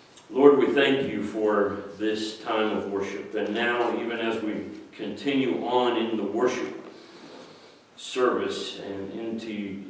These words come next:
this, uh, this time of worship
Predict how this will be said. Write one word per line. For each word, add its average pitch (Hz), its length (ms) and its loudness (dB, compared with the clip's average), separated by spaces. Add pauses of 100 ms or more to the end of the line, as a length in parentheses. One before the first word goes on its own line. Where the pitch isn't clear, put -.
(140)
this, - 480 -6 (160)
uh, - 320 -16 (260)
this 104 360 -8 (360)
time 113 380 -2
of - 180 -4
worship - 580 -4